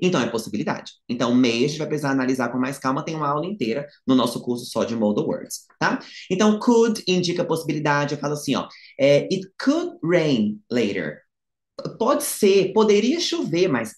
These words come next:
tarde. Pode ser que chova, pode ser que não chova.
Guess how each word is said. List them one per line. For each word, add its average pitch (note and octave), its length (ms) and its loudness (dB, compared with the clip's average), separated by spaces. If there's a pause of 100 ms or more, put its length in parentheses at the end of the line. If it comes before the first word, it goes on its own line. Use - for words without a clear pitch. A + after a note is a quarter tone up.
(140)
tarde. - 420 -8
Pode G3 200 2
ser - 160 -2
que - 100 -6
chova, D#4+ 400 4
pode B3+ 220 2
ser A3+ 160 0
que - 320 -4 (260)
não C4 160 4
chova. - 380 -2